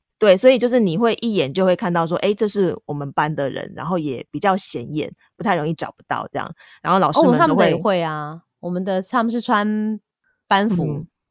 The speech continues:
Speaker 1: 对，对，对，用班服之类的，
Speaker 2: 对，对。
Speaker 1: 就是有一个明显的识别，让他们比较不会搞混，因为小朋友都穿得很像，有没有？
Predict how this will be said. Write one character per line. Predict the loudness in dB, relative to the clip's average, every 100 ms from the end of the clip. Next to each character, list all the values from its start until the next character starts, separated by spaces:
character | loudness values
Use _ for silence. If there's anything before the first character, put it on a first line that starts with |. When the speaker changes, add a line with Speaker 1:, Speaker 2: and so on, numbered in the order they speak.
| _
Speaker 1:
对， | 4 8
对， | 8
对， | 8
用 | 6 6
班 | 6 4
服 | 2 -2 -2
之 | -2
类 | 0 2
的， | 2 0
Speaker 2:
对， |
对。 | -6 -4
Speaker 1:
就 |
是 | -2 4
有 | 6
一 |
个 | 6 4
明 | 4 2
显 | 0 -2
的 | -4
识 | -4 -2 -2
别， | 0 0
让 | 2 2
他 | 4
们 | 2
比 | 2
较 | 2
不 | 2 4
会 | 4 2
搞 | -2 0
混， | 2
因 | 2
为 | 0
小 | 2
朋 | 2
友 |
都 | 2
穿 | 0
得 | -2
很 | -2
像， | -6 -6 -6
有 |
没 |
有？ | -8